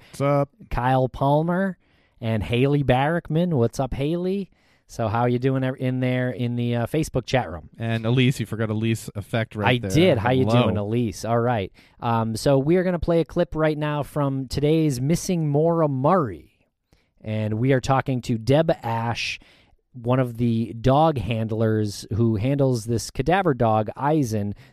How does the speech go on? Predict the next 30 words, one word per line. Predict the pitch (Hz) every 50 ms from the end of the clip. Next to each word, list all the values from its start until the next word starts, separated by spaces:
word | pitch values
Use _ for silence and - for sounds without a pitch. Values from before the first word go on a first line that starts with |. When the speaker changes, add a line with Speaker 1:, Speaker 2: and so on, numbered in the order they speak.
| -
Speaker 2:
that | - 120 113
we | 120 117 110
were | 110 113 113 113 113 110 110 110 -
searching | - - 214 226 208 - 151 135 120 120
with | 117 117 113 107 - - - - - _ _ _ _ _ _ _ _ -
last | 120 120 120 117 - -
month. | 107 82 69 60 - - - - _ _ _ _ _ _ _ _ _ _ _ _ _ _ _ _ _ _ _ _ _ _ _ _ _ _ _ _ _
Now, | - 127 127 127 127
yeah, | 135 156 190 151
at | 123 -
this | - 185 -
point, | - 196 151
I | 139 131
think | 143 135 131
we've | 135 131 113
heard | 123 135 127 127 123
some | 135 127 117
kinda | - - 123 117 117 110 - _
conflicting | - 131 120 110 - 131 131 131 - 135 123 113
reports | 107 104 - - 117 104 101 98 - -
on | 104 98 98
that, | 98 95 92 92 90
whether | 98 104 104 98 104 101 101
the | 92 101 95
foundation | - 110 104 104 101 107 104 - - 104
was | 98 98 95 110
in | 110 110 101
place | - 110 107 104 104 98 - - -
or | 104 104 101 98
whether | 92 101 101 98 101 101 98 101 95